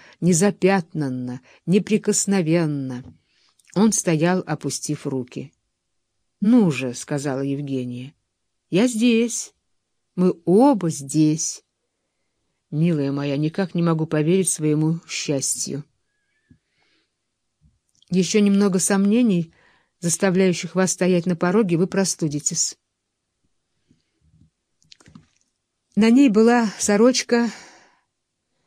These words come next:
расчесанные волосы веером рассыпались по плечам. В колеблющемся свете ее лицо танцевало у него перед глазами,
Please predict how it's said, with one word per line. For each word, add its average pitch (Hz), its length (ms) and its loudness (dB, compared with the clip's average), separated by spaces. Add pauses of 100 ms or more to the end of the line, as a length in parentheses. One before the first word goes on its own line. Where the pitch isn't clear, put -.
(180)
расчесанные 208 600 0
волосы 208 500 4
веером 202 580 2
рассыпались 175 840 -4
по 160 80 -6
плечам. 208 580 -2 (1200)
В - 100 -20
колеблющемся 202 720 0
свете 214 440 0
ее 202 140 6
лицо 214 460 2 (400)
танцевало 196 800 2 (140)
у - 80 -8
него 180 260 4
перед 175 260 0
глазами, 196 720 0